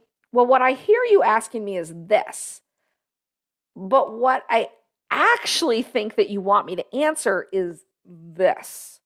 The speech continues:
And being able to decipher that, that takes listening and being able to communicate it back out, expressing your opinion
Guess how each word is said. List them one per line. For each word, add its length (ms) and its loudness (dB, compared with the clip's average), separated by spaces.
And 180 -4
being 180 -4
able 220 -8
to 80 -4
decipher 880 -6
that, 400 -4
that 140 -8
takes 260 -16
listening 840 -6
and 160 -6
being 200 -6
able 220 -6
to 200 -14
communicate 800 -8
it 100 -4
back 220 -4
out, 240 -2
expressing 880 -6
your 180 -4
opinion 600 -10